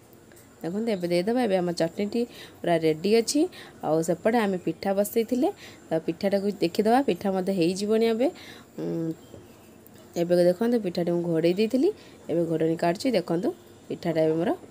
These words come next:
ପ୍ରସ୍ତୁତ ହେଇସାରିଛି। ତାକୁ ମୁଁ ଥଣ୍ଡା ହେଇସାରିଲା ପରେ ଏମିତି କାଟି ଦେଇଛି। ଆଉ ବାପାଙ୍କ ବର୍ଥଡେ ପାଇଁ ମୁଁ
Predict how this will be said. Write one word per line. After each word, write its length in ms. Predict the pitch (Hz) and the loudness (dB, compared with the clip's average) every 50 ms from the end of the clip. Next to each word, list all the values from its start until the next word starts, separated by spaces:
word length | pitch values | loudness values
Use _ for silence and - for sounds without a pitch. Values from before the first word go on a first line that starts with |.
| - | -8
ପ୍ରସ୍ତୁତ 320 | - 160 160 - - 180 - - 175 | -6 -6 -6 -6 -8 -14 -8 -4 -2
ହେଇସାରିଛି। 500 | 151 160 165 - 220 220 233 220 - 403 453 - - - - - - - | -2 0 0 0 -2 -2 -2 -2 -4 -6 -6 -6 -10 -18 -20 -18 -12 -10
ତାକୁ 180 | 151 - - - 277 | -10 -8 -4 -2 -2
ମୁଁ 80 | 254 226 - - | -2 -2 -2 -2
ଥଣ୍ଡା 200 | 175 160 160 165 | -2 0 2 2
ହେଇସାରିଲା 280 | 160 160 - 175 160 160 190 | 2 0 0 -2 -4 -2 0
ପରେ 100 | 262 269 226 | 0 0 0
ଏମିତି 220 | 175 156 - - 330 427 - - - - _ - - - | 0 -2 -2 -2 -2 -2 -4 -8 -20 -20 _ -20 -14 -14
କାଟି 200 | 160 160 - 151 160 | -12 -12 -10 -8 -6
ଦେଇଛି। 260 | 156 151 - - 165 170 - - - - - - - | -6 -6 -6 -8 -12 -14 -16 -18 -20 -20 -20 -14 -10
ଆଉ 100 | 165 165 160 160 | -8 -4 -4 -4
ବାପାଙ୍କ 360 | 160 - - 190 190 190 190 196 180 | -4 -4 -6 -6 -4 -2 -2 0 0
ବର୍ଥଡେ 220 | 175 165 165 180 196 202 | 0 0 0 0 -2 0
ପାଇଁ 120 | - 285 349 311 247 | 2 2 4 4 4
ମୁଁ 120 | 208 196 | 4 2